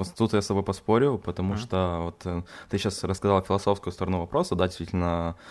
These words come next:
Speaker 1: имеет место быть, но насчет, э, того, чем выгодно отличает Шерлока Холмса от других, э, сыщиков, на мой вкус, это то, что он, э,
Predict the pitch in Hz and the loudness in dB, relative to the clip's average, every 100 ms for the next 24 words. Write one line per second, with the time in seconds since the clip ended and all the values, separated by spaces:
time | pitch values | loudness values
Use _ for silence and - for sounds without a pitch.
0 | - - - 98 95 92 87 - 92 147 | -20 -8 2 6 6 6 2 0 0 0
1 | 101 95 92 90 98 85 - 87 85 90 | 2 2 2 0 -2 -2 -2 -2 -2 -2
2 | 92 90 - 92 85 82 92 92 87 80 | -2 -2 -2 0 0 0 0 2 0 -2
3 | 87 - 85 - 87 - - 90 85 76 | -2 0 0 0 -4 -4 -2 -2 -2 -2
4 | 82 90 - 80 78 - 120 113 87 - | 0 0 0 0 0 0 0 0 0 -4
5 | - - - - 92 95 95 - 95 92 | -12 -20 -12 0 4 4 4 0 0 0
6 | 101 101 98 95 - 82 87 95 90 87 | -2 0 0 0 -2 -4 0 2 2 2
7 | 87 | 0